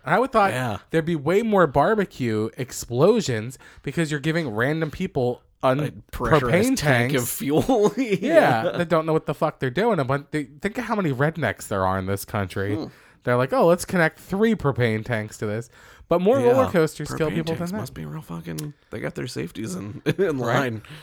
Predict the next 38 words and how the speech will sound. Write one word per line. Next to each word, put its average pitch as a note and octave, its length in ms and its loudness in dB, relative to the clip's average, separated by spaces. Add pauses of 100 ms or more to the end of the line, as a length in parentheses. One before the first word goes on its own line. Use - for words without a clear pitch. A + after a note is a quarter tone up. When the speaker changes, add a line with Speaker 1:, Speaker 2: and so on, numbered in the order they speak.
(220)
Speaker 1:
And D3+ 160 0
number D3+ 180 4
ten, F3+ 400 0
tanning E3+ 380 -2
bed A2+ 240 -2
burns. G#2+ 460 -2
A A2+ 40 -8
tanning C3 360 -6
bed A#2+ 240 -4
set C3 180 -2
on G#2+ 140 0
Speaker 2:
<laughs> - 0 -
Cool. C3+ 100 -4
Speaker 1:
fire, C#3+ 300 0
burn B2+ 260 -2
you B2 100 -4
in A#2 60 -6
Fin-, A2+ 300 -6 (160)
Final G#2+ 180 -6
Destination G2+ 500 -10
three. C3+ 240 -4
That A#2+ 120 -4
only A2+ 180 -8
happened G#2 240 -6
to G2 80 -8
one G2+ 280 -6
person F#2 540 -12
last - 320 -18
year. G#2 200 -14 (160)
Speaker 2:
Oh, A2 360 -4 (1120)
imagine F#2 300 -10
being F2 220 -12
that F2+ 400 -14
person's - 480 -14
friend F#2 440 -10
or B2+ 60 -14
Speaker 1:
Beauty A#2 300 -4
Speaker 2:
family. G2+ 480 -6